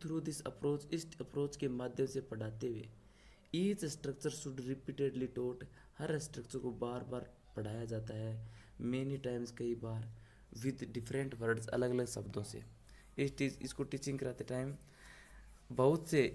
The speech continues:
हर structure को अलग अलग शब्दों के साथ पढ़ाया जाता है। Teacher should be, should, teacher should careful, टीचर केयरफुल होना चाहिए, and the students get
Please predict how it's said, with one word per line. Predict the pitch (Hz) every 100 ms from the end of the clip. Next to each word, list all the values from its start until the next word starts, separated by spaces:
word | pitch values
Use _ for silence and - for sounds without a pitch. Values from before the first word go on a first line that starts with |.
| -
हर | 147 156
structure | - 135 135 - 131
को | 139
अलग | 139 139 143
अलग | 147 135 110
शब्दों | 123 113 113 147
के | 127
साथ | 127 120 -
पढ़ाया | 110 107 107
जाता | 104 101 104
है। | 101 - - - - - - - - - - -
Teacher | 180 175 202 185
should | 185 160
be, | 160 170 143 - -
should, | - 151 - 170
teacher | 175 180 -
should | 147 143
careful, | 147 147 143 139 135
टीचर | 143 143 143
केयरफुल | 147 151 151 151 127
होना | 120 113
चाहिए, | 120 123 123 - - - -
and | 123 123
the | 120
students | 120 120 143 147 143 131
get | 127